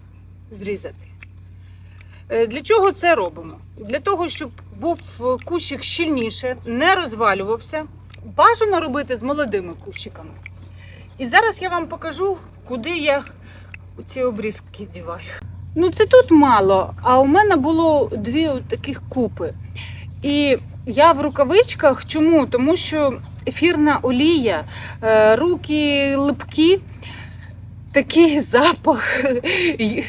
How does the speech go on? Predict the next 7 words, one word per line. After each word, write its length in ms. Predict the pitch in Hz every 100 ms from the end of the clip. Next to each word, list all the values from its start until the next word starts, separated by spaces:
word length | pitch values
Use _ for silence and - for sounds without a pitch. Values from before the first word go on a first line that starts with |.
| - - 320 277
Я 120 | 320
не 120 | 381
знаю, 220 | 285 277 247
як 220 | 240 262
українською, 600 | 269 320 339 311 - 208
ядрёний 960 | 165 254 269 262 269 269 233 190 165 165 180
запах. 480 | 220 277 - 165